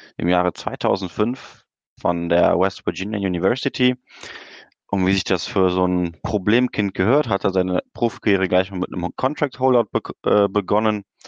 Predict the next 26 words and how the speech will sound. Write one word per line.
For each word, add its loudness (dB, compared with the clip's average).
äh, 2
und 0
hat 0
bis -6
in -4
die -4
Preseason -2
gewartet, 0
bis -2
er 0
dann -2
endlich -2
mal 0
seinen 0
Rookie-Vertra-, 0
äh, 0
Contract -2
unterschrieben -4
hat 2
und, 0
äh, 4
hat 0
dann 0
auch 0
gleich, 2
äh, 2